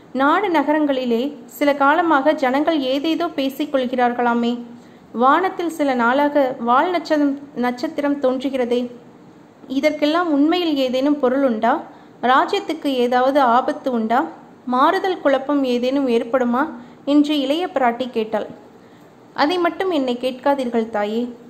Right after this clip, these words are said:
தேசங்கள், ராஜ்யங்கள், ராஜாங்க நிகழ்ச்சிகள் இவற்றுக்கெல்லாம்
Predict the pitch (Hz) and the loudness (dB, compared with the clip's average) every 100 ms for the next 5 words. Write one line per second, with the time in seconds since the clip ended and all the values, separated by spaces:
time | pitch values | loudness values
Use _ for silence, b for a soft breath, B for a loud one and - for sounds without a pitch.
0 | - 247 285 302 330 277 254 302 - 220 | -8 -2 -2 0 0 2 0 -2 -4 2
1 | 254 285 349 302 254 294 285 226 247 294 | 2 2 -2 -2 0 -2 -4 0 2 2
2 | 359 359 330 254 262 262 262 254 285 B | 0 0 0 0 -2 -2 -2 0 -2 B
3 | B B 285 320 339 339 311 285 294 294 | B B -2 -2 -2 -6 0 2 2 2